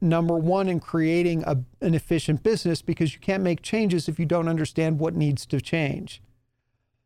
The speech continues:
The second thing when it comes to efficient operations is documenting key processes.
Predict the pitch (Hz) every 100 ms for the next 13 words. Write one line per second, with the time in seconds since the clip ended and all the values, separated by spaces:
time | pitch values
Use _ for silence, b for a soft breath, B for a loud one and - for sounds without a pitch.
0 | _ _ _ _ _ _ _ _ _ _
1 | _ - - - 262 311 262 190 185 180
2 | 180 180 175 - 165 156 151 - - -
3 | 196 180 180 165 151 147 151 151 - 151
4 | - 156 131 - 165 165 - 165 156 156
5 | 151 - 156 - 143 139 - 131 120 -
6 | - -